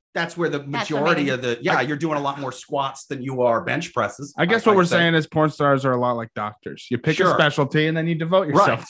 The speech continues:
Speaker 3: to it. <laughs>
Speaker 1: Exactly. They're more like doctors than veterinarians,
Speaker 3: Uh,
Speaker 1: I, I feel.
Speaker 3: hundred percent. Yeah,
Speaker 1: Yeah.
Speaker 3: veterinarians do everything sort of okay.
Speaker 1: Yeah.
Speaker 3: And then,
Speaker 1: <laughs>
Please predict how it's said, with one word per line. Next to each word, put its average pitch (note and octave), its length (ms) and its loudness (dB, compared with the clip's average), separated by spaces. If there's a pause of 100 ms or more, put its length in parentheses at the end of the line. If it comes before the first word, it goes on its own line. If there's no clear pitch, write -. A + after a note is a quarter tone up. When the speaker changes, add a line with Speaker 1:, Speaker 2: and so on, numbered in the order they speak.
Speaker 3:
to A#2+ 100 -2
it. - 80 -6 (100)
<laughs> - 100 -6
Speaker 1:
Exactly. G3 580 0 (140)
They're F3+ 100 4
more G3 220 0
like B3 240 2
doctors F#3+ 500 0
than E3+ 160 -6
veterinarians, D3+ 760 -6 (100)
Speaker 3:
Uh, - 40 -8
Speaker 1:
I, - 20 -6
I C3 100 0
feel. D#3+ 60 -2
Speaker 3:
hundred E3 200 -2
percent. B2 340 -4
Yeah, D3 200 -4
Speaker 1:
Yeah. E3+ 80 2
Speaker 3:
veterinarians F#3+ 420 0
do F3 160 -2
everything F3 480 -4
sort E3+ 300 -2
of D#3 80 -6
okay. D#3 480 -6 (260)
Speaker 1:
Yeah. D#3+ 160 2
Speaker 3:
And D#3 140 2
then, D#3 440 0
Speaker 1:
<laughs> F#4+ 220 -16